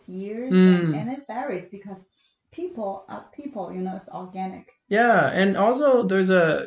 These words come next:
Speaker 2: common saying, um, that, um, a lot of times we're, we, we're built up on our failures. You know, like, we have to try and we have to do things in order to get good at doing things.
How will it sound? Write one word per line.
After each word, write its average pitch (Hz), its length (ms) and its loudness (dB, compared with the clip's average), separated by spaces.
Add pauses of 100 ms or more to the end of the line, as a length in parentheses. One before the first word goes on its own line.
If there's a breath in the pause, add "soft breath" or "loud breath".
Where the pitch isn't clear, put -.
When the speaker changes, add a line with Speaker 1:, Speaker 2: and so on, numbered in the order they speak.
Speaker 2:
common 202 420 2
saying, 160 600 -2 (380)
um, 165 380 4
that, 160 300 2
um, 139 460 0 (200)
a 156 80 -2
lot 180 180 8
of 202 60 0
times 196 240 2
we're, 160 220 0
we, 143 340 0
we're 147 220 2
built 175 320 2
up 156 340 4 (220)
on 143 180 0
our 131 140 2
failures. 143 720 0
You 160 140 0
know, 143 100 0
like, - 320 -2 (240)
we 160 120 0
have 202 340 0
to 180 140 2
try 156 580 6
and 151 120 0
we 139 120 0
have 139 160 0
to 139 80 -4
do 143 440 2
things 135 380 0
in 139 120 -2
order 139 180 2
to 135 80 -2
get 131 240 -2
good 139 220 2
at 135 160 -2
doing 156 340 -2
things. 220 320 -10